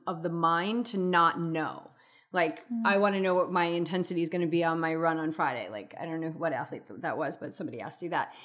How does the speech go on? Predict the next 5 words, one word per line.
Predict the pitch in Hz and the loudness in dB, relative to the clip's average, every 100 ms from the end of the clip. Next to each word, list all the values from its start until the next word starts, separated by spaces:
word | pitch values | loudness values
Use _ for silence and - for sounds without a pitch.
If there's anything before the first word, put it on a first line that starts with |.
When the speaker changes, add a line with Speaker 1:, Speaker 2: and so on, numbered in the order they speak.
| - - | -20 -8
Speaker 1:
And, | - 214 196 185 - _ _ _ _ _ _ _ | 0 4 4 2 -2 _ _ _ _ _ _ _
but | 214 - 180 | -12 -6 0
that's | - - | 0 0
the | - | 0
mind. | 98 196 208 135 90 - | 2 4 4 2 -4 -18